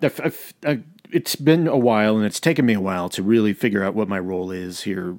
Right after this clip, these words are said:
in the Nuggets media sphere. Um, and I s-, use media in quotes. Um, I have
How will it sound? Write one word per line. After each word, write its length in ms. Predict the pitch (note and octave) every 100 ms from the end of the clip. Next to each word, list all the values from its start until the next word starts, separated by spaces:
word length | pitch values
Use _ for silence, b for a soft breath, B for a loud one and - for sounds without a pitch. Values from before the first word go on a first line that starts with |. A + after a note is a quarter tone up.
| -
in 260 | G#2 F#2+ F#2
the 220 | F2+ F2+
Nuggets 420 | F2+ F2+ F2+ -
media 380 | G#2 F#2+ F#2+ F2+
sphere. 440 | - F2+ E2+ - _ _ -
Um, 480 | F#2 F2+ F2 F2+ -
and 160 | G#2+ F#2+
I 80 | G2
s-, 200 | - - - - G#2 -
use 280 | A#2 G#2 F#2+
media 460 | G#2 G2 F#2+ F#2 F#2
in 180 | F#2+
quotes. 480 | - G2+ E2+ - - B B B B B B B B B _ -
Um, 720 | A#2 A2 G2+ G2+ G2 G2 G2+ - _
I 480 | - G#2+ A2 A2+ A2+ F#2+
have 800 | G2+ G2 F#2+ F#2 D#2 - -